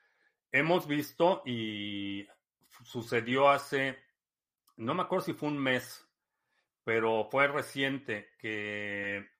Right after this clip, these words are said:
Binance unilateralmente decidió convertir todos los depósitos de U S D C a B U S D.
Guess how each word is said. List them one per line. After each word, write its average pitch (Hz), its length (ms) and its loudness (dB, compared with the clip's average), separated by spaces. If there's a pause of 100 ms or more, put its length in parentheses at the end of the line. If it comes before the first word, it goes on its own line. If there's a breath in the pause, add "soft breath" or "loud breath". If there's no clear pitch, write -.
(140)
Binance 147 680 2 (100)
unilateralmente 131 1040 -2
decidió 113 680 -6
convertir 117 720 -4 (1000)
todos 156 300 4
los 123 140 0
depósitos 120 680 -2
de 110 60 2
U 127 180 0
S 131 180 -4
D 123 120 -2
C 143 360 -2
a 101 500 0
B 123 120 6
U 123 160 0
S 113 200 -4
D. 139 220 -4